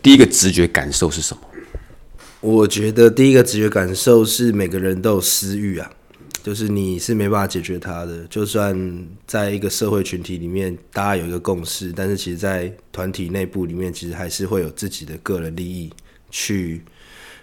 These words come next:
Speaker 2: 为了个人利益而去达到某一件事情的目的啊，对啊，所以我觉得就是人是自私的，对。
Speaker 1: 了解，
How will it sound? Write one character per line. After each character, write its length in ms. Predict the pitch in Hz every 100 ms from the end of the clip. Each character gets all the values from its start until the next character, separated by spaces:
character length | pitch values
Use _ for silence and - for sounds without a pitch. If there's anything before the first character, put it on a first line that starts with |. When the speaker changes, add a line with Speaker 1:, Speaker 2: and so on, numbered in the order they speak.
| _ _ _ -
Speaker 2:
为 160 | 135
了 80 | 113
个 180 | 95 117
人 120 | 101
利 200 | 107 104
益 60 | 101
而 140 | 92
去 300 | 87 - 104
达 200 | 92 85
到 180 | 87 95
某 280 | 85 80 80
一 40 |
件 540 | 82 - 95 85 82 85
事 240 | 85 -
情 200 | 85 -
的 80 | 78
目 220 | 80 85 80
的 200 | 82 76
啊， 100 | 87 - _ _
对 120 | -
啊， 120 | 80 85
所 140 | 104
以 20 |
我 60 | 98
觉 180 | 85 87
得 60 |
就 140 | 87 95
是 160 | 98 87 85 - - - _
人 220 | 90 92
是 160 | 95 107
自 240 | 110 101
私 280 | 95 87 87
的， 200 | 85 82 - - _ _ _ _ _ -
对。 120 | - 76 98 _ - - - - -
Speaker 1:
了 180 | - 110
解， 240 | 117 98